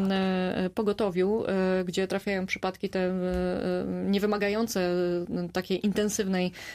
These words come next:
e, opieki, e, medycznej, ale oczywiście takie sytuacje też się mogą zdarzyć, że na przykład pogotowie przekieruje, e, takiego pacjenta, m, do was, e, twierdząc, że no, w, m, taka pomoc może być, e, niezbędna.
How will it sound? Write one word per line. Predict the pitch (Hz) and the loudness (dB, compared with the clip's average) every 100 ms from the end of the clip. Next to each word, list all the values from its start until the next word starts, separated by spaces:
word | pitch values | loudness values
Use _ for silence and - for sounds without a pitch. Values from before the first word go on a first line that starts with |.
| - | -6
e, | 185 180 | -2 0
opieki, | 180 180 202 - 185 180 190 | 0 -2 -2 0 0 0 0
e, | 185 | 0
medycznej, | 180 185 185 175 233 - | 2 2 0 0 -2 0
ale | 262 | 0
oczywiście | 269 240 - | 0 -2 -2
takie | 226 226 | -2 -2
sytuacje | 233 226 220 220 | -2 0 0 0
też | 220 214 | -2 0
się | 220 | 0
mogą | 208 202 | 2 2
zdarzyć, | 190 190 220 | 0 0 0
że | 202 | 0
na | 208 | -2
przykład | 202 226 | -2 -4
pogotowie | - 208 208 208 | -2 0 0 0
przekieruje, | 220 247 277 320 254 175 170 - - | 0 -2 0 2 4 2 -2 -12 -12
e, | - 185 | -2 0
takiego | 185 190 196 190 | 0 -2 -2 0
pacjenta, | 196 208 196 202 196 190 | 0 0 0 0 0 0
m, | 190 185 185 | 0 0 0
do | 180 190 | 0 0
was, | 190 220 - - | 0 0 -2 -2
e, | 208 196 185 | 0 0 -2
twierdząc, | 202 190 220 196 | -4 0 0 0
że | 196 | 0
no, | 196 202 | 0 -2
w, | 196 196 | -2 0
m, | 202 190 202 - - - - | 0 0 -2 -4 -4 -4 -4
taka | - 214 | -4 -2
pomoc | 220 214 214 208 | 0 0 0 2
może | 202 202 180 | 2 2 0
być, | 185 - - | 0 -2 -2
e, | 185 180 | 0 2
niezbędna. | 185 170 165 156 170 | 0 0 -2 -2 -4